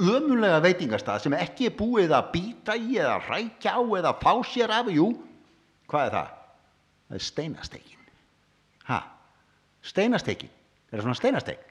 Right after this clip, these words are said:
Já. Þú veist, þá var það mjög í tísku, þá var kaffi ópera upp á sitt besta að fá steinasteik. Fékkst einhvern alveg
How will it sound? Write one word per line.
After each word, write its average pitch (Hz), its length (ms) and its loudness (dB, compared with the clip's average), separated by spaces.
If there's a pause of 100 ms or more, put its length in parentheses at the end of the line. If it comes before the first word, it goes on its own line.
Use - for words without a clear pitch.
(120)
Já. 71 100 -8 (920)
Þú - 80 -14
veist, - 120 -10
þá 107 120 0
var 101 160 0
það 104 120 0
mjög 104 200 0
í - 80 -4
tísku, - 400 -6
þá 90 80 -8
var 90 200 -2 (360)
kaffi 120 280 -4
ópera 98 680 0
upp 71 160 -8
á - 40 -16
sitt - 200 -18
besta - 320 -10
að - 120 -16
fá - 180 -10
steinasteik. - 640 -12 (400)
Fékkst 113 240 -2
einhvern 95 260 -4
alveg 104 240 -2